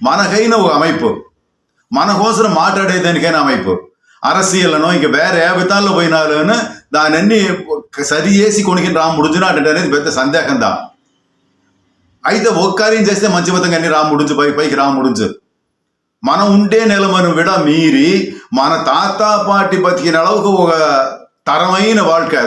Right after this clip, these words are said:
తన్మానంతోడు ఉండే வாழ்க்கை మనకు కావాలనంటే, నేండు మనం ఏదన్నా చేసి, మన బిడ్డలకి ఏదన్నా ఒక బెళి సోపు పోతే, ఒక దోవ సోపు కొంట పోడిస్తే,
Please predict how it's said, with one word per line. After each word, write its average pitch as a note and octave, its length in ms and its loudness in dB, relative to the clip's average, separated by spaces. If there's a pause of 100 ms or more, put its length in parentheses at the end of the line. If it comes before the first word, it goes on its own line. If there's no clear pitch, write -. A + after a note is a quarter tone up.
తన్మానంతోడు G3 760 0
ఉండే F3 240 0
வாழ்க்கை E3 300 0
మనకు D3 260 -2
కావాలనంటే, B2+ 640 -2 (580)
నేండు F#3+ 500 2 (200)
మనం D#3 240 0 (100)
ఏదన్నా E3+ 360 0 (120)
చేసి, D#3+ 360 2 (340)
మన D3+ 120 0 (140)
బిడ్డలకి G3 440 0
ఏదన్నా D#3+ 260 2 (120)
ఒక E3 80 2 (100)
బెళి D#3+ 260 0
సోపు D3+ 240 -2 (100)
పోతే, C#3 320 0 (480)
ఒక C3+ 80 0 (160)
దోవ F3+ 180 0 (140)
సోపు F3 240 -2
కొంట C#3 160 0 (100)
పోడిస్తే, C3 460 0